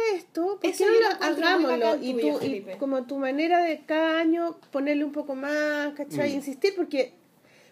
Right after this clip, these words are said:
Speaker 1: me parece insólito, porque tú no, todavía no publicas cómics,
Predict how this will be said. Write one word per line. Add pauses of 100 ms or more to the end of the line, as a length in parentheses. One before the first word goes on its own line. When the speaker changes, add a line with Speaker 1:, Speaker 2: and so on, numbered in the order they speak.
Speaker 1:
me
parece
insólito,
porque
tú
no,
todavía
no
publicas
cómics,